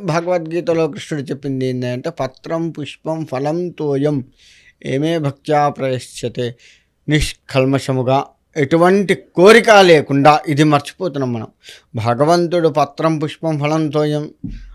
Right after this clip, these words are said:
అని చెప్పాడు అని అంటాము. ఏమే భక్త్యా ప్రయశ్చతే అన్న పదాన్ని కూడా వాడతాం, కానీ దాని అర్థాన్ని మర్చిపోతున్నాము. ఎటువంటి కోరిక లేకుండా ఉండవలసిన కోరిక ఒకటే, నన్ను ధర్మ మార్గంలో నడిపించు స్వామి, నన్ను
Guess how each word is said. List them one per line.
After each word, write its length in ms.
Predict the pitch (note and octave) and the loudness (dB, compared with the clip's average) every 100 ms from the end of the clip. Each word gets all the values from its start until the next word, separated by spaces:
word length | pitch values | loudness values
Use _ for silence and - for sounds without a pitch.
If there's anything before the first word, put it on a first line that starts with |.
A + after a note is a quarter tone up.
| - | -4
అని 140 | D3 D#3 | -2 0
చెప్పాడు 800 | D#3 D3+ - E3+ E3+ F3 F#3+ - | 0 2 6 8 8 6 4 -2
అని 100 | D3+ | -4
అంటాము. 420 | D3 C#3+ D3 D3+ E3 | -2 0 0 0 0
ఏమే 380 | D3+ E3 F3+ | 0 2 2
భక్త్యా 400 | E3+ D#3+ - F3 | 0 0 4 4
ప్రయశ్చతే 520 | E3+ E3 E3+ - D3+ E3 | 6 4 0 -2 0 2
అన్న 160 | D#3 | 2
పదాన్ని 480 | D3 D#3 D#3+ D#3+ D#3+ | 0 0 0 -2 -4
కూడా 280 | C#3+ G#3+ A3 | 0 6 8
వాడతాం, 380 | F#3 E3+ D#3+ E3+ | 8 4 0 -2
కానీ 180 | E3+ F#3 | -2 0
దాని 220 | D#3+ D3 | 0 0
అర్థాన్ని 640 | C3 C#3 D#3 E3 A3 A3 A3 | 0 -2 -4 2 2 2 2
మర్చిపోతున్నాము. 840 | G#3+ - D#3+ D#3+ C#3 C#3 C3 B2+ - - - - _ | 2 0 -6 -8 -6 -6 -6 -8 -14 -20 -20 -20 _
ఎటువంటి 580 | C3+ C#3 C#3 D3+ E3 G3 | -2 0 0 0 -2 -4
కోరిక 420 | - D3+ C#3 C#3 | -2 -2 0 2
లేకుండా 880 | D3 C#3 C3 B2 A#2+ B2 A#2+ A#2 B2+ B2 - | 2 4 0 -2 -4 -8 -6 -2 0 -2 -4
ఉండవలసిన 680 | C#3+ D3 E3 F3+ E3+ D#3 D#3 | -2 0 4 4 4 0 -4
కోరిక 360 | C3 D3+ D3 E3+ | -2 -2 0 0
ఒకటే, 500 | C#3 D#3 C3+ C#3 - - - | 0 0 -2 -2 -6 -18 -2
నన్ను 200 | F3+ B3+ | 2 4
ధర్మ 400 | G3 E3 E3 A3+ | 4 4 6 6
మార్గంలో 800 | B3+ A#3 G3+ E3 F3 D#3+ D#3 F3+ | 6 6 4 2 2 4 6 6
నడిపించు 540 | G#3+ D#3+ D3 D#3+ D#3+ | 6 2 2 -2 -4
స్వామి, 540 | D#3 - C3 B2+ C3+ D3 _ _ _ _ _ _ _ - | -8 -4 -2 0 -2 -8 _ _ _ _ _ _ _ -2
నన్ను 340 | D#3 F#3+ | 2 2